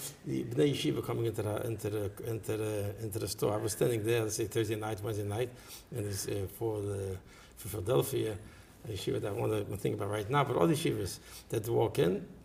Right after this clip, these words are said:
Shalom Aleichem, my father, big smile, they open up his big bags and start taking meat and filling it up for them. I say, "It was unbelievable, mamash unbelievable." So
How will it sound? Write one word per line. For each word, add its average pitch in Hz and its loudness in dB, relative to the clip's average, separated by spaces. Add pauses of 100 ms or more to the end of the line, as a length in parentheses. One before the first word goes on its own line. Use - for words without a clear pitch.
Shalom 98 -2
Aleichem, 147 6
my 101 -2
father, 139 2
big 107 -4
smile, 147 4
they 107 -2
open 131 0
up 110 0
his 101 -4
big 107 4
bags 127 4
and 98 -4
start 123 2
taking 117 2
meat 131 2
and 101 -4
filling 120 2
it 113 2
up 131 2 (380)
for - 0
them. 123 8
I 147 4
say, 208 10
"It 170 6
was 151 2
unbelievable, 156 2
mamash 120 0
unbelievable." 92 -4 (600)
So - 0